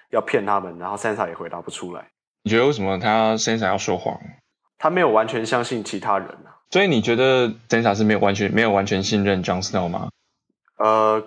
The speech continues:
Speaker 1: 我觉得可能是他在在意小手指讲的那句话。
Speaker 2: 哦，你说他只是他的一半哥哥哦？
Speaker 1: 对，他也不像
Speaker 2: 其实我觉得是另外一个欸，我觉得是因为，我觉得 Sansa 是完全信任 Jon Snow，但是因为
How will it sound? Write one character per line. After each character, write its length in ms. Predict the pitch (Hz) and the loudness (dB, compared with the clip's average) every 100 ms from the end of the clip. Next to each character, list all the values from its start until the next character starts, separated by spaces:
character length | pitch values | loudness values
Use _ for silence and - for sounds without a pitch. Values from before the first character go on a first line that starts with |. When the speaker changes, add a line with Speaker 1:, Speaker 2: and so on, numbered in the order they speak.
| - - | -8 -2
Speaker 1:
我 80 | |
觉 80 | 120 | 0
得 60 | 143 | 2
可 80 | 143 | 0
能 160 | 107 110 | -2 -2
是 140 | 127 | -2
他 160 | 120 117 | 0 0
在 100 | 120 | 2
在 220 | 123 110 | 2 2
意 180 | 113 107 | 0 -2
小 180 | 92 | -4
手 160 | 92 95 | -4 -4
指 140 | 95 | -6
讲 180 | 90 82 | -8 -10
的 60 | 90 | -10
那 160 | 95 | -10
句 100 | 90 | -8
话。 180 | 90 98 | -6 -6
Speaker 2:
哦， 280 | 85 - 92 | -8 -6 -4
你 40 | |
说 120 | 90 113 | 0 2
他 140 | 120 | 2
只 100 | 98 | 0
是 140 | 92 | 0
他 160 | 104 98 | 2 2
的 400 | 92 90 87 87 - | 2 2 0 -4 -8
一 100 | - | -2
半 240 | - 92 | 0 0
哥 160 | 90 87 | -2 -2
哥 200 | 92 85 | -2 -4
哦？ 140 | - - _ | -4 -14 _
Speaker 1:
对， 260 | 104 90 - _ _ _ | -6 -6 -10 _ _ _
他 160 | - 165 | -2 2
也 160 | 135 | 2
不 140 | 98 131 | 0 2
像 60 | |
Speaker 2:
其 80 | 185 | 4
实 60 | - | 2
我 80 | |
觉 120 | - 107 | 2 0
得 60 | |
是 100 | 123 | 2
另 220 | 147 139 127 | 0 2 2
外 160 | 120 | 2
一 20 | |
个 160 | 113 101 | 2 0
欸， 80 | 90 | 0
我 100 | 92 | 0
觉 120 | 107 | 0
得 60 | 120 | 2
是 120 | 143 | 0
因 120 | 135 | 2
为， 340 | 135 131 113 - - _ _ _ _ _ _ _ _ _ _ _ | 2 2 -2 -6 -20 _ _ _ _ _ _ _ _ _ _ _
我 140 | - 107 | -2 2
觉 100 | 127 | 4
得 140 | 175 | 2
Sansa 360 | 165 170 175 120 | 2 2 2 0
是 140 | 143 | 2
完 220 | 127 104 | 2 2
全 160 | 107 98 | 0 -2
信 120 | 113 | 0
任 160 | 107 98 | 0 0
Jon 220 | 95 92 | -2 -4
Snow， 240 | - 90 107 | -2 -4 0
但 200 | 117 113 | 0 0
是 340 | 123 113 101 - - - - _ | 2 2 2 -2 -16 -18 -18 _
因 220 | 120 123 | 0 2
为 580 | 131 123 113 107 101 | 4 4 4 2 0